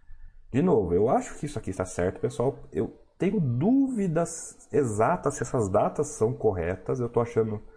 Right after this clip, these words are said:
porque pra ações são outras datas. E no de fundo imobiliário, na apresentação de fundo imobiliário, tava essas datas aqui. Eu tô com a impressão que isso aqui tá errado, na verdade. Mas,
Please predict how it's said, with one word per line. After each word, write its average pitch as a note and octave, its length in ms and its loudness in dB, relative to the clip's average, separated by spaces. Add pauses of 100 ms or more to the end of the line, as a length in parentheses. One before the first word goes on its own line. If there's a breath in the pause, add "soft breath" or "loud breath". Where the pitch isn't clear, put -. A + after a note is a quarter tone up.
(760 soft breath)
porque A2+ 220 2
pra C#3 320 2
ações C#3+ 460 0
são B2 240 0
outras D#3+ 420 0
datas. F#2 840 -2
E G2+ 280 -2
no B2 440 0
de A2 60 -4
fundo A#2+ 260 -2
imobiliário, F#2+ 560 2
na F2+ 100 0
apresentação F#2 540 -4
de B2+ 80 -4
fundo G#2+ 180 -4
imobiliário, F#2+ 420 0
tava A2 240 2
essas A#2 260 -2
datas A2 240 0
aqui. C3 180 -4
Eu G2 80 -2
tô D3 120 -8
com - 160 -6
a - 20 -2
impressão F3+ 480 -6
que - 80 -14
isso - 120 -6
aqui - 140 -10
tá G3 140 2
errado, G2+ 380 0
na F#2+ 80 -2
verdade. E2+ 580 0 (1080 soft breath)
Mas, F#2+ 280 -2